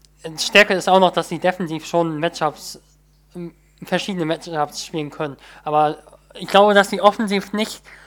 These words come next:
so die typischen Werfer haben. Also Kone ist kein guter Werfer bisher gewesen, Janavicius ist auch kein super Werfer bisher gewesen. Äh, Lansdowne wirft kaum Dreier, bis gar keine Dreier. Äh, Jarikius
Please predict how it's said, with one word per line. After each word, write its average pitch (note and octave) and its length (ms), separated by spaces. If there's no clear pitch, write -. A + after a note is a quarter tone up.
so F#3+ 140
die F3 220
typischen F3+ 480
Werfer F3+ 240
haben. E3 360
Also C#3+ 400
Kone E3+ 380
ist F3+ 160
kein F#3 240
guter F3+ 320
Werfer F3+ 320
bisher E3+ 300
gewesen, E3+ 420
Janavicius E3 680
ist D#3 160
auch F3 220
kein E3+ 380
super F#3 260
Werfer F3 300
bisher E3 320
gewesen. D#3+ 500
Äh, D#3 180
Lansdowne F3+ 600
wirft F#3 280
kaum F#3+ 300
Dreier, D#3 320
bis D3+ 180
gar F3+ 140
keine D#3 300
Dreier. D#3 420
Äh, D3+ 600
Jarikius E3 920